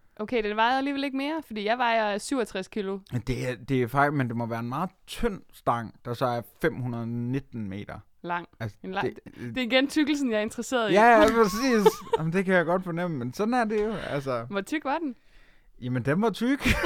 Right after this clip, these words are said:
Speaker 2: <laughs> Den var rimelig tyk.
Speaker 1: Har du set billeder af den?
Speaker 2: Om jeg har set billeder af stangen?
Speaker 1: Ja.
Speaker 2: Øh, nej, det har jeg faktisk ikke.
Speaker 1: Nå.
Speaker 2: Det har jeg sgu ikke. Men det var bare lige tre hurtige rekorder.
Speaker 1: Ja, det
Speaker 2: Så kan
Speaker 1: gik
Speaker 2: man
Speaker 1: hurtigt.
Speaker 2: lige,
Speaker 1: Det
Speaker 2: det kan
Speaker 1: gik
Speaker 2: man,
Speaker 1: hurtigt.
Speaker 2: det kan man faktisk, øh, ja, hold da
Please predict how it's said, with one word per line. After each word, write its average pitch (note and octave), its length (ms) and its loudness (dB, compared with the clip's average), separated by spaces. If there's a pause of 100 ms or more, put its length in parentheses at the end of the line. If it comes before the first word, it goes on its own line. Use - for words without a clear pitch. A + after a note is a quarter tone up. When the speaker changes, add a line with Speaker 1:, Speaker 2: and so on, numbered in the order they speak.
Speaker 2:
<laughs> - 320 -4
Den D4+ 80 -6
var G3 180 0
rimelig B3+ 280 0
tyk. G#3+ 220 0
Speaker 1:
Har A3+ 80 4
du A3+ 80 -6
set A3+ 160 -6
billeder D4+ 540 6
af C#4 60 4
den? B3+ 180 4 (480)
Speaker 2:
Om D#3 140 4
jeg D#3+ 100 6
har E3 100 4
set D#3 240 2
billeder F3 300 8
af D3+ 80 4
stangen? E3 380 2
Speaker 1:
Ja. C4 320 0 (420)
Speaker 2:
Øh, C3+ 360 4
nej, A2 240 -6 (180)
det A#2+ 80 -6
har G#2+ 120 -4
jeg G#2 80 -4
faktisk F#2+ 280 -10
ikke. D#3 140 -16
Speaker 1:
Nå. D#3+ 160 -14 (280)
Speaker 2:
Det A#2+ 80 -10
har G#2+ 140 -6
jeg G2 100 -6
sgu - 140 -14
ikke. A2 140 -12 (260)
Men D#3 180 0
det F#3+ 80 6
var A3+ 120 4
bare G#3 200 6
lige A#3+ 120 -2
tre A3+ 240 2
hurtige A#3 320 6
rekorder. F#3 420 0
Speaker 1:
Ja, A#3 80 0
det G#3+ 60 4
Speaker 2:
Så B3 60 8
kan A#3 100 8
Speaker 1:
gik A3 40 6
Speaker 2:
man C#4+ 80 8
Speaker 1:
hurtigt. A#3 220 8
Speaker 2:
lige, E3 120 -2
Speaker 1:
Det B2+ 80 -12
Speaker 2:
det F#3 120 4
kan A3+ 80 6
Speaker 1:
gik G3 40 4
Speaker 2:
man, F#3 100 6
Speaker 1:
hurtigt. G3+ 280 6 (180)
Speaker 2:
det G3+ 120 6
kan G#3+ 100 6
man E3 180 2
faktisk, C3+ 500 2
øh, B2+ 60 -2 (400)
ja, G#2+ 120 -6
hold G2+ 240 -8
da E2 80 -16